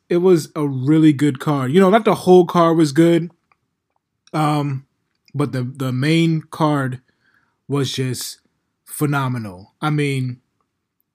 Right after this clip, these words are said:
it was breathtaking. Everything good, everything was good about the card. A couple of fights, uh, you know,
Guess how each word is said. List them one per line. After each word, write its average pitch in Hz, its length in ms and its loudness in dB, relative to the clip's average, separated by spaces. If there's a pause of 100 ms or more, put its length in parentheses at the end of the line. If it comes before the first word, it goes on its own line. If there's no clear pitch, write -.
(220)
it 170 80 -2
was 139 240 -2
breathtaking. 131 960 -4
Everything 160 480 0
good, 143 340 -2 (160)
everything 151 300 -4
was 127 140 -6
good 135 120 -6
about 127 200 -8
the 120 80 -10
card. 117 160 -12
A 113 40 -12
couple 175 220 -2
of 143 80 -4
fights, 156 400 -4 (640)
uh, 143 460 -4 (180)
you 156 140 -2
know, 127 300 -6